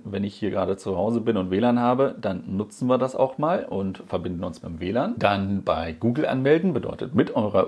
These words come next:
Google E-Mail-Adresse und dem entsprechenden Passwort den Google A G B zustimmen und dann kriegen wir die Übersicht über die einzelnen Google-Dienste, die man individuell aktivieren oder deaktivieren kann. Ganz runter scrollen dann,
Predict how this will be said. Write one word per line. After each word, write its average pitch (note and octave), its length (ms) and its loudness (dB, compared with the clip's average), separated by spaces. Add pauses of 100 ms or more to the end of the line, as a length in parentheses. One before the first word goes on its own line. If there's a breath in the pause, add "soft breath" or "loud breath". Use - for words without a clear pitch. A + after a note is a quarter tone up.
(140)
Google G2+ 260 0
E-Mail-Adresse G#2+ 540 0
und F#2+ 80 -4
dem F#2+ 160 -4
entsprechenden E2 540 -8
Passwort D#3+ 560 -2 (180)
den F#2 400 2
Google G#2 320 4
A A2+ 80 0
G A2+ 160 2
B A#2+ 180 2
zustimmen E3+ 600 0
und C#3 420 2
dann A#2 160 2
kriegen A#2 180 -2
wir G#2+ 60 2
die G2+ 80 -4
Übersicht G2 340 0
über F#2+ 160 -4
die F2+ 140 -4
einzelnen F2+ 500 -4
Google-Dienste, F#2+ 720 2
die D#2+ 200 -10
man D#2+ 160 -4
individuell F#2+ 720 4
aktivieren F#2 460 -2
oder D#2+ 220 0
deaktivieren E2 760 -4
kann. - 460 0 (100)
Ganz F#2+ 360 -2
runter F3+ 260 4
scrollen E3 380 2
dann, E3+ 320 2